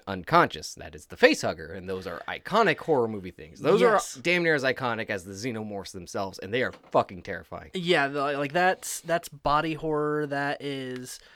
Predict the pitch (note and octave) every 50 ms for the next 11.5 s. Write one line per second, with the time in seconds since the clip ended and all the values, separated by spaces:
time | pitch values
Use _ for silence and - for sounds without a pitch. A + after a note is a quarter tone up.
0 | - - _ - C#3+ D3 C#3+ B2+ A#2+ G#2+ - - F#3+ A3 A#3 A3 G#3+ G#3+ A3+ C4+
1 | C#4 C#4+ B3+ A3+ G3 F3+ F#3 F#3+ E3+ D#3 C#3+ C#3 D#3+ G#3 F#3 - B3 C#4 B3 A#3+
2 | A3+ A#2 C3+ B2 - - G#3+ G#3 F3+ G#3 B3 A3+ D3+ G#2+ G#2 A#2 B2 B2+ B2+ A2+
3 | A#2 C3 B2 A#2 A2+ - - G2 G2+ D#3 B2 F2 - - - E3+ D#3+ G3+ A3 F3
4 | - - - - - C3+ C3+ A2 F#2 F2 F2+ G#2+ C3 F3 G#3 - C3 F#2+ - -
5 | - _ _ - F#4+ F#4 - - C#3+ A#2 - - - - - - - - G#3+ G#3+
6 | F3 - - - - - _ _ _ _ _ - - E3+ A#3+ D#4 E4 F3 C#3+ -
7 | - - E3+ C3+ - B2 G2+ - F3+ G#3 E3+ A#2+ - G#2 F#2 E2+ - D#2+ - -
8 | - - - - - - - - - - _ _ _ - F3 F3 F3+ F3+ E3+ D3+
9 | C3 - - F3 F3+ E3+ D3+ C#3+ - - _ _ - F3 - F#3+ G#3 G3+ A3 A#3
10 | - - A3+ G#3 G3+ F#3+ F#3+ F#3 F3+ F3 E3 - - - G3 B3 D4 C#4 B3+ A#3
11 | - - F3 D3 E3 D#3+ D#3 D3+ -